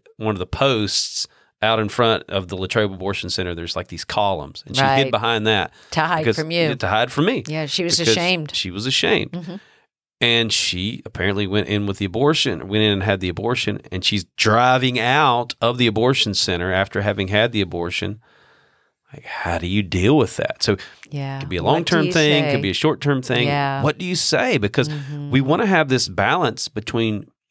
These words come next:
Speaker 1: grace and truth that we talk about.
Speaker 2: Right.
Speaker 1: And we, in, in a sense, in our righteous indignation, we wanna lay the hammer down and say, "You <laughs> wicked person, look what you did."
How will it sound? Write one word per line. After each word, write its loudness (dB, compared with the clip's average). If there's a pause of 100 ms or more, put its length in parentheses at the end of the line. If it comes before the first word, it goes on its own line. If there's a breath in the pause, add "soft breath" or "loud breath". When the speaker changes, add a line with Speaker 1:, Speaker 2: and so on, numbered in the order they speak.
(160)
Speaker 1:
grace 2
and -4
truth 2
that -2
we -2
talk 0
about. -6
Speaker 2:
Right. -2 (500 soft breath)
Speaker 1:
And 4
we, 2 (220)
in, -12 (100)
in 0
a 0
sense, 2
in 2
our 2
righteous 2
indignation, 0
we -6
wanna 0
lay 2
the -2
hammer 2
down 0
and -6
say, -2
"You -6 (100)
<laughs> -12 (180)
wicked -4
person, 0
look -4
what -2
you -6
did." 2